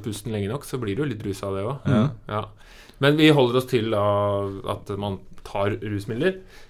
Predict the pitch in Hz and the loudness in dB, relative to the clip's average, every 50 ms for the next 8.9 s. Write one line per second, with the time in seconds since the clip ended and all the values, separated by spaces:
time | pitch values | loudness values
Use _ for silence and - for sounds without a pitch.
0 | - 123 127 139 135 143 151 147 147 135 127 143 160 120 104 98 110 101 - - | -2 2 2 2 4 4 4 4 4 4 4 4 4 2 2 0 -2 -4 -6 -6
1 | - - 104 98 - - 98 98 95 95 92 98 95 92 - - 92 - - 95 | -8 -8 -8 -6 -6 -6 -6 -4 -4 -4 -4 -2 -2 -4 -4 -6 -8 -8 -6 -8
2 | 95 - - 95 92 92 92 90 92 92 90 90 90 92 92 - - - - - | -8 -8 -8 -8 -6 -4 -4 -2 -2 -2 -2 -4 -4 -6 -8 -10 -12 -14 -16 -18
3 | - - - - - - - - - 110 104 104 - 190 196 113 113 104 - - | -18 -20 -20 -18 -20 -20 -18 -14 -10 -6 -4 -4 -4 -4 -2 -4 -4 -4 -4 -2
4 | - 185 214 220 208 196 190 95 87 90 - 165 196 165 - - 139 123 117 131 | -2 -2 0 0 0 0 2 2 2 2 2 2 0 -2 -4 -4 0 0 0 0
5 | 180 160 143 - 143 131 - 113 101 104 104 104 95 104 110 113 117 117 113 110 | 0 -2 -2 -4 -4 -2 -2 -2 -2 -2 -2 -4 -6 -8 -10 -6 -4 -4 -2 -2
6 | 110 110 110 110 110 110 110 110 104 - - - - - - - - - - 101 | -2 -2 -2 -2 -4 -4 -6 -8 -12 -16 -20 -20 -20 -20 -20 -20 -18 -8 -2 -2
7 | 98 - 151 160 113 92 92 90 82 85 85 101 98 98 101 95 - 95 85 - | 0 2 2 0 2 2 2 2 2 0 0 0 0 2 0 0 -2 -4 -6 -4
8 | - 85 - - 101 - - 87 - - 95 95 90 - - 92 92 | -6 -6 -4 -4 -6 -4 -4 -6 -4 -2 -2 -2 -2 0 -2 -2 -2